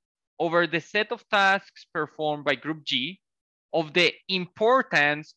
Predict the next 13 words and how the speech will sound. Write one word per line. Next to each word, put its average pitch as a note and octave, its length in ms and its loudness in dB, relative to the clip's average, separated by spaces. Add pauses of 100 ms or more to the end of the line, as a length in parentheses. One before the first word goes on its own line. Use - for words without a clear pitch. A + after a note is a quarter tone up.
of C#3+ 220 -4
that E3+ 260 2 (100)
task A#2+ 460 0 (360)
in C#3+ 80 -10
the C3+ 80 -2
production A#2 500 -4
process. - 440 -18 (920)
So F#3+ 320 0
essentially, G#3+ 500 -2
the F3 140 -4
task E3+ 320 2
share F#3 280 -2
captures E3+ 720 -4